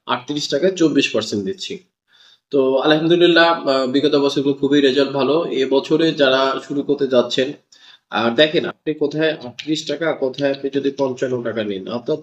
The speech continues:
per কেজিতে সতেরো টাকা বেশি। অর্থাৎ একটা, একটা লোকের, একটা চাষির মোটামুটি একশো টন ধরেন, প্রতি বছরে ধরেন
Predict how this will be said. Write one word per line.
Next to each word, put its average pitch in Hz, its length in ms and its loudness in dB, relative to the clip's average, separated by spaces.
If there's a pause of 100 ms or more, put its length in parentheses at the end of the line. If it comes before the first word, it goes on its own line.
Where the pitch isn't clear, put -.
per 127 200 -2
কেজিতে 131 400 -6
সতেরো 151 420 -6
টাকা 131 220 -2
বেশি। 104 380 -8 (500)
অর্থাৎ 127 300 0
একটা, 151 440 -4
একটা 147 300 -2
লোকের, 143 380 0
একটা 135 180 -2
চাষির 139 400 -2
মোটামুটি 135 460 -2
একশো 151 440 -2
টন 147 240 -4
ধরেন, 120 300 -10 (560)
প্রতি 147 240 2
বছরে 156 380 0
ধরেন 165 260 -2